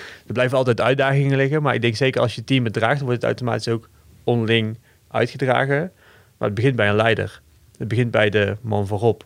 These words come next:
Als die al niet doet wat hij zegt te doen, dan lukt het niet. Tenminste, dat zie ik bij mezelf heel erg terug.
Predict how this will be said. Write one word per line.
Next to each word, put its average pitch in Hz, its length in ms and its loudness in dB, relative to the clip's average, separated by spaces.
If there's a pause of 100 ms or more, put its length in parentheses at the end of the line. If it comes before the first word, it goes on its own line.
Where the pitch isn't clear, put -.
Als 104 280 -4
die 113 200 2
al 104 100 2
niet 107 180 2
doet 107 180 2
wat 101 120 0
hij 107 100 0
zegt 107 200 2
te 110 100 -2
doen, 110 380 2 (880)
dan 107 180 2
lukt 120 180 2
het 117 120 -2
niet. 95 360 -4
Tenminste, 104 360 0
dat 104 180 -2
zie 113 120 0
ik 98 60 -2
bij 104 120 2
mezelf 107 340 4
heel 113 100 0
erg 113 120 2
terug. 127 360 -4